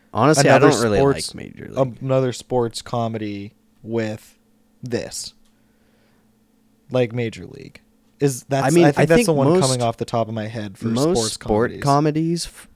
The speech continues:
Speaker 1: I think, have a little bit too much focus on the story and the seriousness. Like, there's always a s-,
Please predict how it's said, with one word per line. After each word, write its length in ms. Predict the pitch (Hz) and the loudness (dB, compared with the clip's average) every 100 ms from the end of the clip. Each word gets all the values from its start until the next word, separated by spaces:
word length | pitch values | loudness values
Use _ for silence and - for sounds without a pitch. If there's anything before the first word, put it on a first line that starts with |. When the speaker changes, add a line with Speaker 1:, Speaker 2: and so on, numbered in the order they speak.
| _ | _
Speaker 1:
I 120 | 117 | -4
think, 340 | 113 135 131 120 _ _ _ _ _ _ _ _ _ | -2 0 -2 -2 _ _ _ _ _ _ _ _ _
have 580 | - 139 120 107 98 110 - | -10 -4 -2 -2 -6 -14 -14
a 100 | 107 | -8
little 300 | 113 123 139 | -4 0 2
bit 280 | 131 123 - | 2 0 -2
too 180 | - 123 | -4 -2
much 240 | 120 117 | -2 -4
focus 560 | - 104 104 - 117 - | -4 -2 -2 0 -2 -2
on 220 | 107 101 | -4 -4
the 100 | 98 | -4
story 760 | - - 101 101 107 127 139 - _ _ _ _ | -6 -4 -2 -2 -2 -4 -6 -8 _ _ _ _
and 600 | 110 107 104 101 95 90 - _ _ _ _ _ _ _ _ _ _ _ _ 101 | -6 -4 -2 -4 -4 -8 -14 _ _ _ _ _ _ _ _ _ _ _ _ -10
the 100 | 98 | -6
seriousness. 1040 | - 98 101 113 123 - 135 143 - - | -4 -2 -2 -2 -2 -2 -2 -2 -4 -6
Like, 220 | 117 113 | -4 -2
there's 240 | 131 127 120 | 0 0 0
always 480 | 127 147 170 160 131 | 4 6 6 4 0
a 160 | - | -4
s-, 240 | 113 - | -4 -4